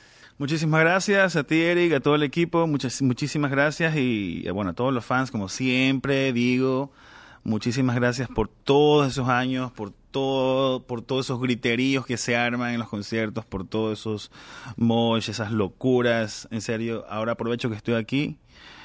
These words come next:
en este podcast y me pueden ver, mandarles todas mis buenas vibras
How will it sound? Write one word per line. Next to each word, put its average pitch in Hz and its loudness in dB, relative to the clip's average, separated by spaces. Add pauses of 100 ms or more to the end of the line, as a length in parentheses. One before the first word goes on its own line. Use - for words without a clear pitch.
(220)
en 113 -4
este 113 -6
podcast 139 -4 (120)
y 107 -2
me 101 -4
pueden 143 0
ver, 127 0 (1000)
mandarles 104 -2 (540)
todas 131 0
mis 110 -4
buenas 117 -4
vibras 120 -2